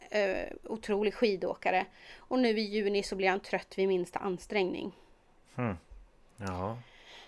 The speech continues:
Speaker 1: Men Viljo, han kände sig inte sjuk omedelbart efter händelsen, utan det kom liksom någon timme efter, för då svullnar hans ansikte upp och blir rött. Och enligt personer runt honom så gick han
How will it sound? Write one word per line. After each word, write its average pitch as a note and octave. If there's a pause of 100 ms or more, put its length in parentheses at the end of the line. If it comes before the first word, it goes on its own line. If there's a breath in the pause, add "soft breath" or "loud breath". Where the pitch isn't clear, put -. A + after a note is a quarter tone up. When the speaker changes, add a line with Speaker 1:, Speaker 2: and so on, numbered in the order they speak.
(480 loud breath)
Speaker 1:
Men B3+
Viljo, C4+
han C#4
kände D4
sig D4+
inte B3+
sjuk G#3 (440)
omedelbart G3+
efter A#3+
händelsen, A3+
utan A#3
det B3
kom C4
liksom A3+
någon G#3+
timme A3
efter, -
för -
då A#3
svullnar B3+
hans A#3
ansikte C#4+
upp -
och F#3+
blir G#3
rött. - (260)
Och A3+
enligt A#3
personer A3+
runt A#3+
honom B3
så -
gick A3
han A3